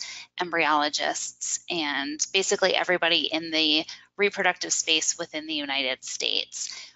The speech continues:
We also have many members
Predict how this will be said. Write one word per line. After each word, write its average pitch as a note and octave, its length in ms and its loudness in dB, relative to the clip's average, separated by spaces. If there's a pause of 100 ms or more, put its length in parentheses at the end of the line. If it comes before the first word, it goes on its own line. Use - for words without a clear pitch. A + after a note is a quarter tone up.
We F#3 280 0 (100)
also A3 420 4
have F3 520 2 (140)
many F3 240 0
members E3+ 580 -2